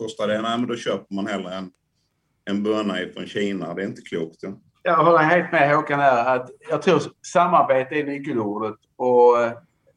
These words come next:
Speaker 2: om man tittar på alla branscher som har varit framgångsrika, både i detta landet och i andra länder,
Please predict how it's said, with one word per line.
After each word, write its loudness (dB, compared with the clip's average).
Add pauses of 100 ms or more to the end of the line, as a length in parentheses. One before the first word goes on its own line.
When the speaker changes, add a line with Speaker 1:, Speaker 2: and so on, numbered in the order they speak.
(240)
Speaker 2:
om -14
man -2
tittar 2
på -2
alla 2
branscher 2
som -6
har 4
varit 2
framgångsrika, -4
både -2
i -2
detta 0
landet 2 (140)
och -4
i 0
andra 2
länder, -2